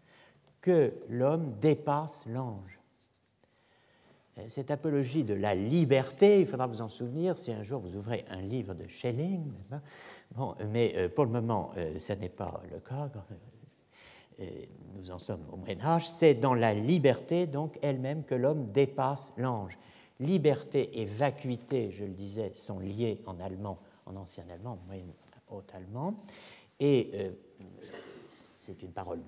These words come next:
mystique, n'est-ce pas ? Mais, euh, ne croyez pas que tous les mystiques s'accordent sur le fait de dire des bêtises sur ce dont on ne peut parler,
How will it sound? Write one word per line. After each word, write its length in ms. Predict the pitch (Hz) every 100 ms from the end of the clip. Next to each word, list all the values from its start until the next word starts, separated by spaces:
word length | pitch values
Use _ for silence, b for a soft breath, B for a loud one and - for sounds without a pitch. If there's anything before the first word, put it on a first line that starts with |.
| 85
mystique, 480 | 104 123 - 190 202 -
n'est-ce 120 | 98 95
pas ? 140 | 147
Mais, 260 | 131 117 120
euh, 140 | 104
ne 140 | 95 117
croyez 260 | 117 98
pas 240 | - 160 160 B B B -
que 140 | 147
tous 240 | 135 - 135
les 120 | 117
mystiques 480 | 98 92 - 160 -
s'accordent 840 | - 107 - 139 160 156 113 87
sur 240 | - 117
le 140 | 95 90
fait 240 | - 147
de 200 | 107 101
dire 320 | 87 104 120
des 120 | 90
bêtises 440 | 87 90 - 147 131
sur 240 | - 127
ce 300 | - 120 120 117
dont 260 | 107 113 107
on 100 | 107
ne 60 | 101
peut 180 | 95 120
parler, 520 | - 113 135 156 -